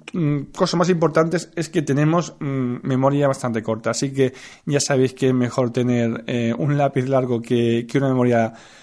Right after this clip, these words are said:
un lápiz corto, perdón, un lápiz corto que una memoria larga, así que la herramienta de Evernote,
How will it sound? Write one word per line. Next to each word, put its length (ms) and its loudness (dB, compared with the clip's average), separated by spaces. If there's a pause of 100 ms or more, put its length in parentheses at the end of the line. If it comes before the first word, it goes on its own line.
(400)
un 140 8
lápiz 280 2
corto, 440 6
perdón, 500 4
un 160 0
lápiz 280 0
corto 320 4
que 160 -2
una 100 2
memoria 380 2
larga, 580 2
así 240 -4
que 140 0
la 100 2
herramienta 380 0
de 60 4
Evernote, 600 0